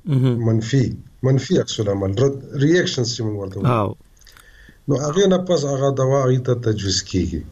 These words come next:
Speaker 2: او
Speaker 1: صحیح دی.
Speaker 2: عموماً چې د ماشومانو سلسله کې لږه دا خبره جدا ده.
Speaker 1: ښه.
Speaker 2: ا، موږ او تاسو کې د څوک چې پیدا شوي وو پنځوس کاله یا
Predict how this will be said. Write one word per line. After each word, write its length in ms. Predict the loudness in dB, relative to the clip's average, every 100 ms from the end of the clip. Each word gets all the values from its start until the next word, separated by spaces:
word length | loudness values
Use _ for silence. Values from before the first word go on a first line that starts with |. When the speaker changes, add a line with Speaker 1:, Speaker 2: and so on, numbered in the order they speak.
| -18 -4
Speaker 2:
او 60 | 0
Speaker 1:
صحیح 200 | 2 2
دی. 60 |
Speaker 2:
عموماً 300 | 2 2 2
چې 340 | 2 2 0 0
د 60 |
ماشومانو 640 | 0 2 2 2 2 2 2
سلسله 460 | 2 0 2 2
کې 120 | 2
لږه 340 | 2 2 4 2
دا 100 | 2
خبره 360 | 2 2 2
جدا 380 | 2 0 0 0
ده. 120 | 0 -6 -18 -20 -8
Speaker 1:
ښه. 240 | -2 0 -2 -10 _ -4
Speaker 2:
ا، 220 | -2 2
موږ 360 | 2 4 4
او 100 | 4
تاسو 300 | 4 2 2 0
کې 200 | 0 0 2 2
د 20 | 4 2 -2
څوک 260 | -2 0 0
چې 60 | 0
پیدا 340 | 2 4 4
شوي 340 | 2 2 2
وو 120 | 2 2
پنځوس 460 | 2 2 2 0
کاله 320 | 2 2 4
یا 220 | 4 2